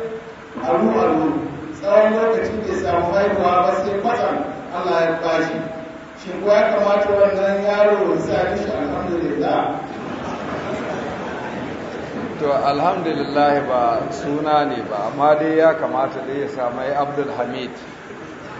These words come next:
Speaker 2: Ya sa mai Abdul Hamid. Eh, tun da dai godiya ya ka bukata, to ya sa mai Abdul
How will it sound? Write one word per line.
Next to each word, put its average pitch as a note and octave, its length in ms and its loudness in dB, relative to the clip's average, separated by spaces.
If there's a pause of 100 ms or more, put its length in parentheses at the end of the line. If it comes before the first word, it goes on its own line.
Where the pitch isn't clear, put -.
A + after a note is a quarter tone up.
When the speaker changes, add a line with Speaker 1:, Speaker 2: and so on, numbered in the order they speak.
(560)
Speaker 2:
Ya B2 140 -2
sa F3 240 6
mai D3 180 2
Abdul C#3+ 380 2
Hamid. B2 420 -4 (1500)
Eh, B2 200 -2
tun D#3+ 200 -4
da C#3+ 80 -2
dai D3 160 0
godiya C3+ 520 -2
ya B2+ 60 -2
ka B2+ 120 -6
bukata, A#2 600 -4
to A2+ 100 -8
ya A2 100 -6
sa C3+ 220 -4
mai B2 140 -6
Abdul G#2+ 380 -6